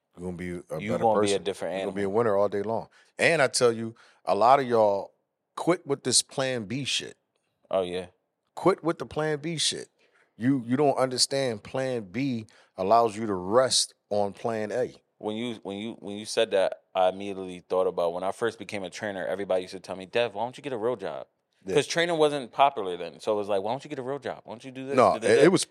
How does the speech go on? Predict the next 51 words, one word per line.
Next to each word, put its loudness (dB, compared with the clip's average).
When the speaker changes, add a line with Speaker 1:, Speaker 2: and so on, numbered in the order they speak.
Speaker 1:
it 8
wasn't 4
popular 2
here -2
in -8
the -10
States. -4
Speaker 2:
Yeah, 6
but 2
Speaker 1:
I 10
mean, 6
Speaker 2:
what 8
I, -8
Speaker 1:
Pennsylvania. 0
Speaker 2:
yeah, 2
but 2
it 0
was -4
Speaker 1:
Yeah. 2
Speaker 2:
like, 0
my 4
mom 4
and -8
dad 4
used -12
to -6
working -2
for -4
some -2
Speaker 1:
Mm-hmm. 2
Speaker 2:
job 6
for -12
twenty -6
years. -2
Speaker 1:
Mm-hmm. -8
Speaker 2:
And -2
it's 0
no 4
fault 4
to -8
their 2
own, 0
but -6
they're -4
Speaker 1:
Mm-hmm. -4
Speaker 2:
used -10
to -8
what -4
they're -12
used -14
to. -10